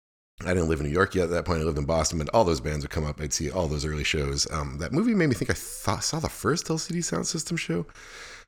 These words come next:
I don't know. That was a little weird. I need to do a little bit more research on that.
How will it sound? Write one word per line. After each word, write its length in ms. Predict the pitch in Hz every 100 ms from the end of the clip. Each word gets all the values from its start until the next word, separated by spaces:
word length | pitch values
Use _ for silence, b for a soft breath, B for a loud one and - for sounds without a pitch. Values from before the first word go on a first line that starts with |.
| _ _ -
I 60 |
don't 160 | - 143
know. 180 | 123 71
That 60 |
was 100 | 80
a 40 | 90
little 140 | 90
weird. 200 | 76 67
I 40 | 71
need 160 | 104
to 60 | 101
do 20 |
a 40 |
little 140 | 92 69
bit 60 |
more 120 | 62 65
research 360 | 62 - -
on 100 | 50
that. 120 | 50